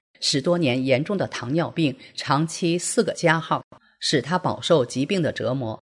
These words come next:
每天每顿饭都要吃三十多片各式的药，加上一九九四年到一九九五年的两次严重中风，造成她脸色发黑，两眉高低相差很大，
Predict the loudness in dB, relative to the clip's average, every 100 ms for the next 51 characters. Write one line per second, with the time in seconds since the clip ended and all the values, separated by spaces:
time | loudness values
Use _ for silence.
0 | _ _ -4 0 0 0 0 2 0 0
1 | 0 0 -2 0 2 2 0 0 0 2
2 | 0 0 2 2 4 0 -2 0 2 2
3 | -4 -2 0 0 _ _ _ _ _ 0
4 | 0 0 -2 -2 0 0 0 -6 -2 0
5 | 0 -4 -2 0 0 -2 -2 -2 0 0
6 | 0 0 0 0 2 0 -2 0 0 0
7 | -2 -2 0 -2 0 -2 0 0 -2 _
8 | _ -2 2 2 2 -2 0 2 0 0
9 | 0 0 2 0 2 0 0 -6 _ 2
10 | 2 4 2 2 0 2 0 0 0 -2
11 | -4 -8 -8 -2 0 0